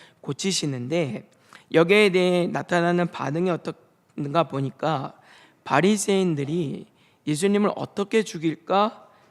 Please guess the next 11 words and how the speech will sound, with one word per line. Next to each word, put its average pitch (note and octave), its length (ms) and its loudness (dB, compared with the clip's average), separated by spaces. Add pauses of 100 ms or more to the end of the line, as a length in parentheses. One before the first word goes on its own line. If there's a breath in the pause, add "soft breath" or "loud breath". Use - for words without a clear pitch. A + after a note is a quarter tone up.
(140 soft breath)
의논하였다라고 D3+ 1400 0
지금 C#3 420 -8 (340 soft breath)
성경은 E3+ 380 -2
말씀하고 A#2+ 500 -8
있어요. - 260 -18 (920 soft breath)
그러니까 F#3+ 220 6
예수님께서 F#3 580 4
하나님의 F3+ 380 0
역사를 E3+ 960 0
이루신 E3 500 -4
거잖아요. - 420 -10